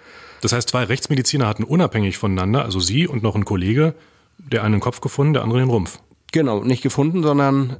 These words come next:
Speaker 2: ähm,
Speaker 1: Auf den Tisch bekommen.
Speaker 2: auf den Tisch bekommen. Wir haben einen Kopf gehabt, die anderen Kollegen eben den Körper ohne Kopf. Ähm, aber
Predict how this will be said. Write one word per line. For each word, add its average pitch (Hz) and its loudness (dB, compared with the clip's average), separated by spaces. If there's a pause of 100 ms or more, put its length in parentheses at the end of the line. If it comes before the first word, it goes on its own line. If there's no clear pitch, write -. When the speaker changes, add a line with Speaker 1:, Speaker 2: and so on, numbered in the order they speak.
Speaker 2:
ähm, 123 0
Speaker 1:
Auf 120 -2
den 117 2
Tisch 110 -2
bekommen. 101 -4
Speaker 2:
auf 113 -2
den 110 -2
Tisch 139 0
bekommen. 202 -2 (680)
Wir 143 0
haben 127 2
einen 113 0
Kopf - -4
gehabt, 160 -4
die 135 0
anderen 123 2
Kollegen 117 2
eben 107 2
den 101 0
Körper 101 -2
ohne 131 0
Kopf. - -8 (220)
Ähm, 110 -4 (100)
aber 110 -2